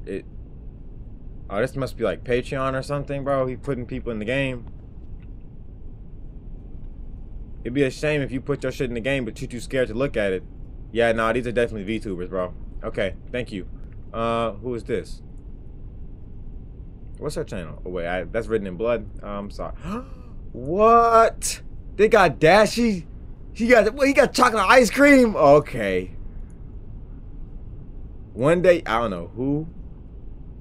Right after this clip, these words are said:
Artistic? Meat Canyon? Anyways. Cool, that's cool. That's cool, that's cool, that's cool, that's cool.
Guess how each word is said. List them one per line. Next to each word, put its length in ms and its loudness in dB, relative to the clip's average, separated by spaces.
Artistic? 600 -6
Meat 200 0
Canyon? 420 -2
Anyways. 560 0
Cool, 180 -4
that's 160 -2
cool. 340 -10
That's 160 -12
cool, 140 -10
that's 160 -8
cool, 160 -12
that's 160 -10
cool, 160 -12
that's 160 -12
cool. 300 -12